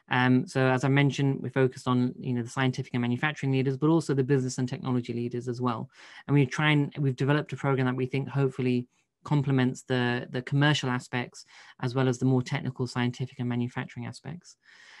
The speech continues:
It's very much industry led. So we have a strong industry steering committee, which I'll introduce in just a second, that help us shape not just the content, but also deliver,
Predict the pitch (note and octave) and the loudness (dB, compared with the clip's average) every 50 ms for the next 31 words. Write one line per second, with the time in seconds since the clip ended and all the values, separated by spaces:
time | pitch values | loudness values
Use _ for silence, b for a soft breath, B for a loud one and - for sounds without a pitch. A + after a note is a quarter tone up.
0 | B B B B _ - C#3 - E3+ F3 F#3 F#3+ F#3 F3+ - E3 D3+ C#3+ - - | B B B B _ -4 2 4 6 8 8 8 8 6 6 4 4 4 2 2
1 | C#3 C3 C3+ D3+ G3 G#3+ - _ _ - D#3 D3 C#3+ C3 C3 C3 - - D3+ D3 | 2 2 4 4 2 0 -4 _ _ -6 -4 -2 -2 -2 -4 -6 -4 -2 -2 0
2 | D3 C#3 C3+ C3 C3 - - C3 B2+ - C#3+ C#3 C3+ B2+ - C#3+ C#3 C3+ - C#3 | 0 0 0 -2 -4 -6 -10 -14 -8 -4 -4 -2 -2 -2 0 -2 -2 0 0 0
3 | C3 C3 B2+ - B2+ B2+ C3 B2+ - B2+ B2 B2+ B2+ - C3 A#2+ B2 B2+ - - | 0 0 -2 -2 -4 -4 -4 -4 -4 -4 -4 -4 -4 -4 -6 -6 -6 -8 -10 -12
4 | C#3+ - - - C3+ - D3 C3 B2+ B2 - C3 B2 - - - D3+ C#3+ C3 - | -10 -6 -6 -6 -6 -4 -4 -2 -2 -2 -2 -4 -6 -6 -4 -2 -2 -2 0 -2
5 | C3+ C3 - - - E3+ D3+ D3 D3 - B B B B B B - E3 G#3+ B3 | -4 -6 -6 -4 -2 0 0 0 -2 -6 B B B B B B -2 -2 -2 0
6 | B3 G#3 F#3 - - - - - E3+ E3+ D#3+ - - C3+ - - C#3 D3+ E3 D3+ | -2 -6 -6 -6 -8 -10 -4 -2 -2 -2 0 -2 -4 -6 -4 -2 0 0 0 2
7 | D3+ D3 C3+ A#2+ C#3+ C#3 D#3 D3 C#3 C3 A#2+ B2 | 0 -2 0 0 0 0 2 2 0 -2 -4 -6